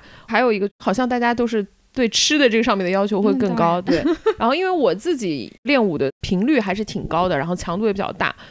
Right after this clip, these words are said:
Speaker 1: 所以我自己身体对于像肉、蛋、奶这种高蛋白的东西的需求量就会很大。前两天刚办完一个演出，然后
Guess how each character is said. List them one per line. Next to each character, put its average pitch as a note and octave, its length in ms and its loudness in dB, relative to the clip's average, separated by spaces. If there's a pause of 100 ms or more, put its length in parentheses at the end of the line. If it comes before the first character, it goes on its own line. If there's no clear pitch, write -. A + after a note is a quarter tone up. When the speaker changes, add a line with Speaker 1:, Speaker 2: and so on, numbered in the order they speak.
(180)
Speaker 1:
所 A#3 160 2
以 - 20 4
我 G3+ 100 4
自 F#3 140 -2
己 A3+ 80 2
身 A3+ 220 0
体 G#3 180 -6
对 G#3 200 -2
于 F3+ 120 0
像 G3 240 -2
肉、 G#3+ 240 2
蛋、 G#3 220 0
奶 E3+ 120 -4
这 - 80 -6
种 F#3 180 -2
高 G#3 180 0
蛋 G#3 160 2
白 D3 140 2
的 E3 100 0
东 F3 160 -2
西 F3+ 140 -6
的 D#3+ 80 -2
需 F#3+ 180 -6
求 F#3 140 -2
量 E3+ 160 0
就 F#3 100 -4
会 F3+ 80 0
很 C#3 300 -6
大。 F3+ 180 0 (360)
前 - 120 0
两 B3 160 4
天 B3 100 2
刚 C#4 180 2
办 C4+ 140 4
完 A3 140 4
一 - 20 2
个 A#3+ 60 0
演 F3 160 0
出， G#3 160 -2
然 F#3 160 2
后 G#3+ 240 0